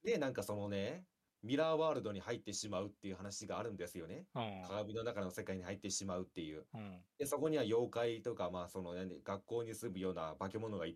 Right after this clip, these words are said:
Speaker 1: ぱいいて、みたいな話なんですけど、
Speaker 2: うん。
Speaker 1: これに出てくるね、あのね、のっぺらぼうがめちゃめちゃ怖くて。
Speaker 2: うーん。
Speaker 1: そこがね、あの、多分今、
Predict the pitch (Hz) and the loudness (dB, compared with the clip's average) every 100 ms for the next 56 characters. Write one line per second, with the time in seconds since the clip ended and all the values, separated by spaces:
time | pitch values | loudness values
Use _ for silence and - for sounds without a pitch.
0 | - 92 95 92 98 82 76 87 - 104 | 0 2 2 0 -2 -2 -4 -4 -4 -2
1 | 85 85 92 82 78 73 71 107 98 90 | -2 -2 -2 -2 0 -2 -4 -6 -8 -12
2 | _ _ _ - 190 339 370 330 269 104 | _ _ _ -2 2 4 4 4 4 2
3 | 110 101 92 87 82 82 95 90 82 80 | 0 0 -2 -2 -4 -2 -2 -4 -6 -4
4 | 113 131 - 254 302 190 117 85 78 95 | -2 -2 0 2 4 4 2 0 -4 -2
5 | 123 131 - 240 294 311 415 320 311 370 | 0 2 4 8 8 8 4 4 2 2
6 | - - 82 64 - 104 104 107 117 120 | -2 -4 -4 -8 -10 -8 -6 -8 -10 -10
7 | 117 - _ _ _ _ _ _ _ _ | -10 -14 _ _ _ _ _ _ _ _
8 | _ _ _ _ _ _ _ _ _ _ | _ _ _ _ _ _ _ _ _ _
9 | _ _ _ _ _ _ _ _ _ _ | _ _ _ _ _ _ _ _ _ _
10 | _ _ _ _ 170 180 - 269 254 233 | _ _ _ _ -10 -6 0 4 4 2
11 | 156 95 85 95 95 - 120 160 190 117 | 0 0 0 -2 -2 -2 -2 0 0 0